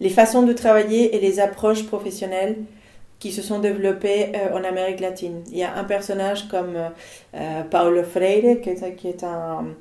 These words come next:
un, un Brésilien qui a beaucoup travaillé sur la question de l'alphabétisation des adultes dans les bidonvilles. C'est fou le, l'intérêt que l'on porte à, à, à,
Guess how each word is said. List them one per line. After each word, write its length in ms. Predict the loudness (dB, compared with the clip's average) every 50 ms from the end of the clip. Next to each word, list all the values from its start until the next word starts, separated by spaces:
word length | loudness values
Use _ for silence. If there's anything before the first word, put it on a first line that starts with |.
| -20 -20 -20 -20 -20 -20 _ _ -12
un, 360 | -10 -10 -8 -8 -10 -12 -10 -10
un 100 | -10 -8
Brésilien 560 | -4 -4 -4 -4 -4 -4 -2 -2 -2 -2 -4
qui 140 | -4 -4 -6
a 40 | -4
beaucoup 260 | -4 -8 -8 -8 -10
travaillé 360 | -6 -2 0 2 2 2 0
sur 140 | 0 -2 -2
la 100 | -4 -4
question 380 | -4 -6 -10 -10 -10 -8 -8
de 160 | -8 -6 -4 -4
l'alphabétisation 960 | -2 -2 -2 -2 -2 -4 -4 -4 -4 -6 -6 -6 -4 -2 -2 -4 -4 -6 -6
des 220 | -6 -4 -4 -2 -4
adultes 480 | -4 -4 -4 -6 -6 -6 -8 -10 -12 -10 -8
dans 100 | -8 -8
les 120 | -8 -8 -8
bidonvilles. 540 | -8 -10 -10 -8 -6 -4 -2 -2 -2 -2 -4 -10 -18 -18 -16 -14
C'est 180 | -8 -6 -6 -6
fou 500 | -6 -8 -6 -2 2 2 2 2 2 0
le, 140 | 0 -2 0 0
l'intérêt 580 | 0 0 0 0 0 -2 0 0 0 -2 -2 -4 -8
que 100 | -8 -4
l'on 120 | -4 -4
porte 420 | -2 2 2 2 2 0 -8 -12 -12 -12 -10 -10 -8
à, 300 | -8 -6 -6 -6 -6 -8 -8 -10 -16 -18 -20 -20 -20 -20 -20 -20 -20 -20 _ _ _ _ -12
à, 160 | -10 -8 -8
à, 60 | -8